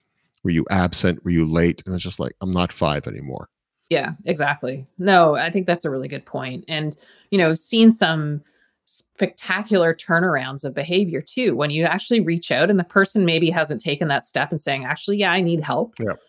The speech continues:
Speaker 2: But you sort of have them, "Okay, we're gonna sit down, we're gonna talk about this." And they're like, "Oh my God, I'm not gonna get fired. I can actually just say that I don't know, or I need more help, or I need more support." I can think of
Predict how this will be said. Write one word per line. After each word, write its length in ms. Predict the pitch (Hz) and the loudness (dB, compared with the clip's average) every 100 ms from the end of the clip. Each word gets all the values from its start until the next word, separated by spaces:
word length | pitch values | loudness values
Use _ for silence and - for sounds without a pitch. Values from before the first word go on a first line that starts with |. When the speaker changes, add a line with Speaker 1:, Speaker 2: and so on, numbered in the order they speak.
| _ | _
Speaker 2:
But 120 | 196 | 0
you 300 | 170 165 165 | 0 0 -2
sort 200 | 165 202 | 0 2
of 100 | 170 165 | 2 2
have 200 | 160 156 | -2 0
them, 120 | 156 | -2
"Okay, 220 | 175 208 | 2 2
we're 40 | 202 | 4
gonna 180 | 233 233 | 2 4
sit 180 | 208 | 0
down, 240 | 175 151 151 | 0 -2 -2
we're 60 | |
gonna 160 | 156 139 | -4 -6
talk 280 | - 147 - | -4 -6 -2
about 260 | 170 175 | 0 0
this." 280 | 165 208 - | 2 0 0
And 60 | 156 | -4
they're 80 | 151 | 0
like, 160 | 147 - | -2 -4
"Oh 100 | 143 | -4
my 120 | 139 | -4
God, 220 | 135 135 | -2 -2
I'm 100 | 131 | -4
not 200 | 131 131 | -6 -6
gonna 140 | 151 143 | -4 -2
get 180 | 151 | -4
fired. 340 | - 139 135 160 | 0 2 4 2
I 60 | |
can 120 | 143 131 | 0 -10
actually 300 | 135 - 135 | -12 -8 -8
just 260 | 135 - | -8 -8
say 160 | - 135 | -4 0
that 140 | 151 | 0
I 80 | 135 | 0
don't 240 | 139 127 | -6 -8
know, 340 | 139 143 151 170 | -2 2 4 6
or 540 | 180 - 151 135 139 | 6 4 2 2 0
I 140 | - 135 | -4 -6
need 180 | 139 147 | -8 -6
more 140 | 139 | -8
help, 320 | 131 151 202 | 0 2 2
or 160 | 156 139 | 0 -6
I 40 | |
need 160 | 139 143 | -6 -10
more 160 | 147 143 | -10 -10
support." 520 | - _ 139 147 - _ _ _ _ _ | -12 _ -4 -2 -4 _ _ _ _ _
I 100 | 180 | -2
can 220 | 175 196 185 | 0 0 0
think 260 | 196 185 | 2 4
of 320 | 175 151 151 | 4 4 0